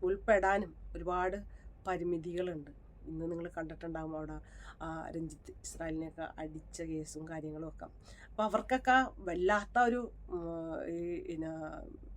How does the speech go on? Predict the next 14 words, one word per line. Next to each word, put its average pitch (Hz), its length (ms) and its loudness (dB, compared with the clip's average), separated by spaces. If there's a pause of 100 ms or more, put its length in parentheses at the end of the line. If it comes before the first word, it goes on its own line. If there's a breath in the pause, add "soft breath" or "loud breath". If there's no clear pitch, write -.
(360)
ഒരു 185 180 0
യൂട്യൂബർ 185 360 0
പറയുന്നുണ്ടായിരുന്നു, 175 500 0 (240 loud breath)
വല്ലാത്ത 175 220 -6 (140)
ചൊറിച്ചിൽ 196 360 -4
പിടിച്ച 214 220 0
ആൾക്കാരാണെന്നും 165 640 -4 (120)
അവിടുത്തെ 165 240 -6
പോലീസുകാർ. 151 540 -6 (840 loud breath)
നമ്മളെ 175 260 2
നാട്ടിലെ 180 380 2
പോലീസുകാരെ 175 440 -2
പോലെ 175 200 -2
അല്ല. 147 180 -6